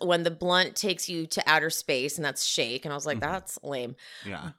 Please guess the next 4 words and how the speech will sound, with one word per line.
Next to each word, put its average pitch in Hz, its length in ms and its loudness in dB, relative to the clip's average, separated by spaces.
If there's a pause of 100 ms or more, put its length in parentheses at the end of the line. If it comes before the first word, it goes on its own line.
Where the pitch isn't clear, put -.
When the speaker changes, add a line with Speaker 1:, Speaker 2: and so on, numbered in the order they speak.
(240)
Speaker 1:
Bobby's 233 500 10
was, 180 360 4
though, 151 420 6 (300)
organisms 208 1120 4